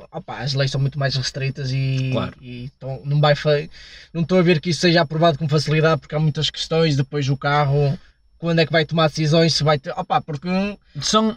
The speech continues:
Speaker 2: são questões muito
Speaker 1: Sim.
Speaker 2: complicadas e, e são questões mais n-,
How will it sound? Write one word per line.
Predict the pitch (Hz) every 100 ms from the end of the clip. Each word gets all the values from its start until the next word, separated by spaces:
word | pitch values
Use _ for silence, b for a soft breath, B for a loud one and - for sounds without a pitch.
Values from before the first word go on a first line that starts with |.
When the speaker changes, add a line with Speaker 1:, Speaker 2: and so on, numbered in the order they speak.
| 180
Speaker 2:
são | 240
questões | 226 233 196
muito | 214 190
Speaker 1:
Sim. |
Speaker 2:
complicadas | 202 175 165 156 185 185 175 165
e, | 165 143 175 170
e |
são | 156 196 175
questões | - 190 156
mais | 170 165 160 151 131 - _ _
n-, | 170 170